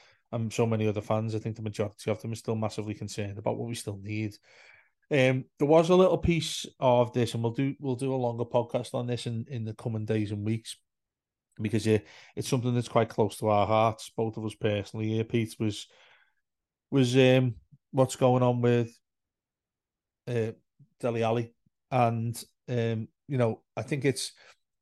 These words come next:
it's far too early and possibly a little bit irresponsible for us to relate him to having a, a big effect on this team, because that, there's a lot to go with that. Um, and I feel as if that is,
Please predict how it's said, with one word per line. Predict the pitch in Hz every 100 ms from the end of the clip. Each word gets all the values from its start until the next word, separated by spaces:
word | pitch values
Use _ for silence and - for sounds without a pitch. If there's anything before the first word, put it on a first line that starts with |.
| _
it's | 139 -
far | - 139 151
too | - 151 135 135 131
early | 117 120 123 123
and | 120
possibly | - 123 - 120
a |
little | 117 117 117
bit | 117 117
irresponsible | 123 107 - 113 107 110 120
for | 117 120
us | 117 -
to | 123 107 - _ _ _
relate | 120 113 113 -
him | - 113 113
to | - 123 113
having | 110 110
a, | 110 110
a | 113
big | 107 104
effect | 107 - 107 -
on | 110 110
this | 107 -
team, | - 117 104
because | 107 101
that, | 113 113 - - _
there's | 127 113
a |
lot | 120 120 117 -
to | 113
go | 110 107 - _ 117
with | 107
that. | 113 104 - _ _ _
Um, | 117 107 107 107 101 _ _ _ _ _ _ _
and | 127 113 113 113
I | 127
feel | - 120 117
as | 113
if | 113 -
that | 120 127
is, | 113 101